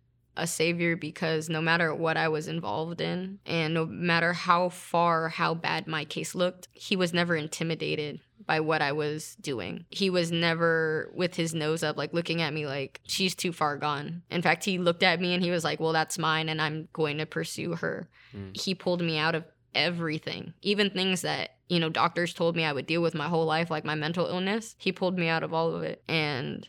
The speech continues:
Speaker 1: I could have never done anything up to this point, like, even just living, I could have never done any of it without him. So he really, he saved me from myself just as much as he saved me from the world.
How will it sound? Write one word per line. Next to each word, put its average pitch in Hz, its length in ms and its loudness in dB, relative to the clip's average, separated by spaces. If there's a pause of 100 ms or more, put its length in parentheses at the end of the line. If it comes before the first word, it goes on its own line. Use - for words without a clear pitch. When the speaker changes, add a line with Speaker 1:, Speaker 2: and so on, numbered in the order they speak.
(100)
Speaker 1:
I 180 100 8
could 190 160 2
have 175 100 2
never 170 340 2
done 160 200 0
anything 165 680 -2 (420)
up 190 180 4
to 180 100 0
this 170 160 2
point, 185 440 0
like, 127 260 -2
even 202 240 4
just 170 160 0
living, 156 440 0
I 170 140 2
could 170 180 2
have 160 140 -2
never 160 340 0
done 156 200 0
any 156 220 -2
of 160 100 -2
it 151 160 -2
without 147 320 -4
him. 170 300 -8 (540)
So - 160 -4
he 175 140 2
really, 175 220 4
he 175 260 -4
saved 185 280 4
me 170 120 2
from 165 200 -2
myself 151 540 -2 (200)
just 165 180 0
as 160 80 -4
much 160 200 -6
as 170 100 -6
he - 60 -8
saved 165 260 -2
me 165 100 -4
from 165 200 -4
the 160 80 -4
world. 165 360 -4